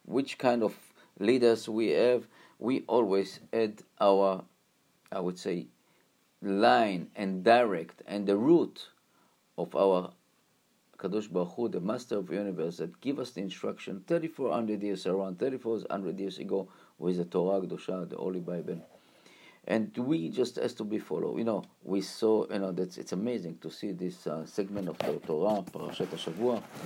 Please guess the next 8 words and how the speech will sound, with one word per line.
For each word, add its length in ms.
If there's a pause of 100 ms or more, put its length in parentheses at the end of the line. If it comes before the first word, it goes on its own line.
(540)
as, 400
uh, 460 (920)
as 200
something 580
very, 420
very 300
unique, 580
because 640